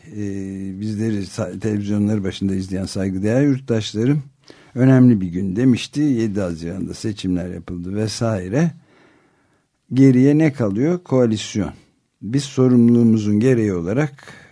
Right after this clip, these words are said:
parti meclisini topladık. Oy kaybetmeye hazırız dedik. Davutoğlu ise bize iki öneri getirdi diyor.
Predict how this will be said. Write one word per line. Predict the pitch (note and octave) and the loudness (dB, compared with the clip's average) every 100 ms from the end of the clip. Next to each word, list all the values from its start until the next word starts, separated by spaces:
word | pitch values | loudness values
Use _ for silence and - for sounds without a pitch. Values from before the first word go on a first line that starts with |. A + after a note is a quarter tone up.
| - | -10
parti | B2 A2+ G#2+ | -4 -4 -4
meclisini | F#2+ - - F2+ F#2+ | -6 -8 -12 -10 -6
topladık. | D3+ - G#2+ C3+ E3 _ _ _ _ _ _ _ _ | -6 -6 -8 -8 -8 _ _ _ _ _ _ _ _
Oy | D#3 D3 | 2 2
kaybetmeye | B2 G#2+ F#2+ F2+ G2 F2+ | 2 -4 -4 -8 -10 -6
hazırız | A2+ C3 D3+ B2 F#2+ | -4 -2 0 -2 -4
dedik. | F#2+ A2 E3+ - _ _ - - _ _ _ _ - | -8 -8 -8 -10 _ _ -20 -20 _ _ _ _ -16
Davutoğlu | B2 B2 D#3 G3+ D#3+ C3+ A#2+ | 0 4 4 4 2 2 2
ise | A2+ - F3+ | -2 -4 -4
bize | C3 D3 G#3 | -4 -2 -4
iki | F#3+ B3+ | -4 -4
öneri | B3 D3+ G#2 | 0 0 0
getirdi | F#2 E2+ - D2+ C#2 C#2+ - | -2 -4 -6 -8 -8 -12 -14
diyor. | - - | -16 -18